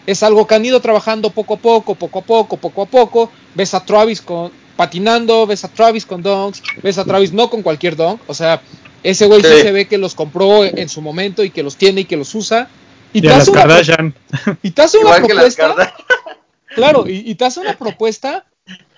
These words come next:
Speaker 1: que me parece in-, súper interesante, ¿no? Este tema de los layers en S B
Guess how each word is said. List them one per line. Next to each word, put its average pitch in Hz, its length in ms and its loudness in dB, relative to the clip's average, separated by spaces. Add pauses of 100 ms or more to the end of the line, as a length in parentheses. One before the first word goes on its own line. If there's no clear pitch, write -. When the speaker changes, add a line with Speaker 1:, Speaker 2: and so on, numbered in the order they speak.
(160)
Speaker 1:
que 220 100 -2
me 214 100 -6
parece 311 640 -4 (500)
in-, 233 220 -6
súper 277 400 0
interesante, 214 500 -2
¿no? 214 200 -4
Este 226 220 -6
tema 277 220 -4
de 254 80 4
los 165 160 -6
layers 220 380 -2
en 180 140 -10
S 190 120 -8
B 226 240 -6